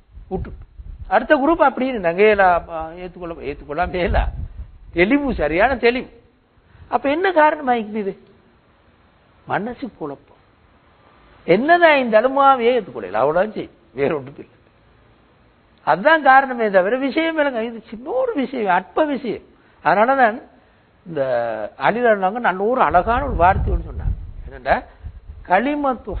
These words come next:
ஹக்கின் யுராது பிஹல் பாத்தில்." சத்திய வசனம், இது சத்திய வசனம் தானே, ஆனா அதால் நாடப்பட்டது அசத்திய பொருள். அதால் இவங்க கருத்து கொண்ட ஒரு அசத்தியம்.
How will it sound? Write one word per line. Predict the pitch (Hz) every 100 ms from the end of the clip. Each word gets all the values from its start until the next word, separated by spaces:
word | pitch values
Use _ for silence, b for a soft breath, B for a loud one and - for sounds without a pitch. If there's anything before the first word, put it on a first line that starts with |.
| -
ஹக்கின் | 190 - - 165 - - -
யுராது | 139 180 233 254 208
பிஹல் | 165 147 139 202
பாத்தில்." | 170 143 - - _ _ _ _ _ _ _ _ - - - - - - - - - -
சத்திய | 190 - - 311 320
வசனம், | 254 226 262 180 -
இது | 139
சத்திய | 165 180 262 254
வசனம் | 226 240 240
தானே, | 214 190 - _ _ _ _ _ _ _ _ _ _
ஆனா | 165 233 240
அதால் | 240 240 202
நாடப்பட்டது | 170 208 285 302 240 208 214 247
அசத்திய | 202 240 233 220 202
பொருள். | 214 - _ _ _ _ _ _ _ _ _ _ _ _ _ _ _ -
அதால் | 123 165 190
இவங்க | 180 170
கருத்து | - 214 269 -
கொண்ட | 220 214
ஒரு | 285 262
அசத்தியம். | 240 262 - 196 -